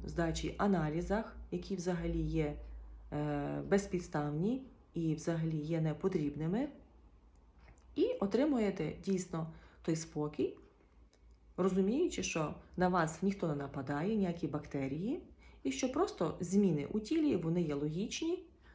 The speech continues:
тому що ваше сприйняття включило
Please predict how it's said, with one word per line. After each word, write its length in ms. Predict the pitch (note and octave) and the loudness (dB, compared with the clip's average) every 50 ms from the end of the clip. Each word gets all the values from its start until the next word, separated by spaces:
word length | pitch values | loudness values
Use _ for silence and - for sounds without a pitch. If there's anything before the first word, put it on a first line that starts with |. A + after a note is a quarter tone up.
| - - | -12 -4
тому 280 | - D4+ E4 G#4+ A4 - | 0 2 2 2 2 0
що 300 | - - - - G3 G3 - - - - - - - | 0 -4 -4 -4 -4 -6 -10 -14 -18 -20 -18 -10 -4
ваше 360 | D#3 D#3+ F3+ F3+ - - D3+ | 0 0 0 0 0 -2 -4
сприйняття 680 | - - D#3+ D3+ C#3+ C#3+ D3 D3+ D#3 - - - G4+ G4 - - - - - - - - _ - _ _ - - - - _ - _ - - - _ - | -4 -2 -2 -2 -2 -2 -4 -4 -2 -2 -2 -2 -2 -4 -8 -18 -20 -20 -20 -20 -20 -20 _ -20 _ _ -20 -20 -20 -20 _ -20 _ -20 -20 -20 _ -12
включило 720 | - - F#3 F#3+ F#3 - F3+ E3 D#3 D#3 G3 C#4 F#4+ - | -4 -2 -2 0 2 2 4 4 4 4 2 0 -2 -4